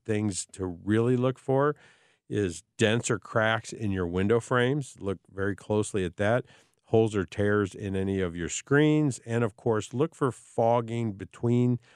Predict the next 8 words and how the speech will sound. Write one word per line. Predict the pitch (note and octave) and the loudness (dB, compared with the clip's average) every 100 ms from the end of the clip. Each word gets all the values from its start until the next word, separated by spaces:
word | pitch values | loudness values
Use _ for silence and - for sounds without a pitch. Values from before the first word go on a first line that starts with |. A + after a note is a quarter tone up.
| _ _ - | _ _ -8
the | G2 | -8
panes | - - B2 B2+ A#2 G2 | -6 0 2 4 2 -2
of | F#2 | -4
that | G2+ G2 - | -2 -2 -4
thermal, | - A2 A2 G#2+ F2+ F#2 - - | -2 0 2 0 -2 -6 -20 -20
the | G2+ G2 | -8 -6
thermal | E2+ A#2 A2 G#2 | -2 0 2 0
glass, | E2+ G2 G2 E2+ E2 - | 0 2 2 0 -4 -6